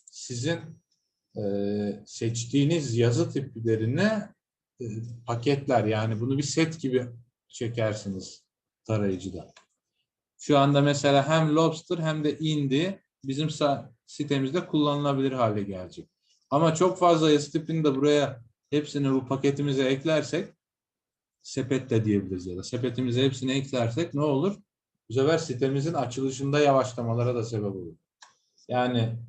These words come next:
e, kullandığımız kadar, e, ve ihtiyacımız kadar ekleyeceğiz. Çok da fazla a-, abartmamak lazım. Şimdi bakın mesela ne oldu? Öncekinde bakın, family eşittir lobster diyordu.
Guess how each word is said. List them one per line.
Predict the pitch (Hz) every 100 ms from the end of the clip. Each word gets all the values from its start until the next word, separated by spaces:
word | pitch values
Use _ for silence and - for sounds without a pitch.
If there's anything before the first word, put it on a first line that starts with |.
| - 127
e, | 123 117
kullandığımız | 117 147 151 151 156 160 160
kadar, | 139 110 135 202 - _ _ _ _ _ _ _ _ _ _ _
e, | 113 110 101 104 131
ve | 139
ihtiyacımız | 139 - 151 139 131 135 131
kadar | 113 110 160 160
ekleyeceğiz. | 117 113 - 107 98 131 165 - _ _ _
Çok | - 110 -
da | 117
fazla | 113 104 110 151
a-, | 120 117 117
abartmamak | 107 107 107 92 127 139 110
lazım. | 98 92 - _ _ _ _ _ _ _ _
Şimdi | - 170 175
bakın | 175 170 160
mesela | 160 160 156
ne | 165
oldu? | 165 151 147 208 220 - _ _ _ _ _ _ _
Öncekinde | 139 185 185 165 160 151 180
bakın, | 175 156 123 - - _
family | _ 185 190 170 180
eşittir | 175 170 156 196
lobster | 180 165 196 196 - 143 120
diyordu. | 113 107 104 185 233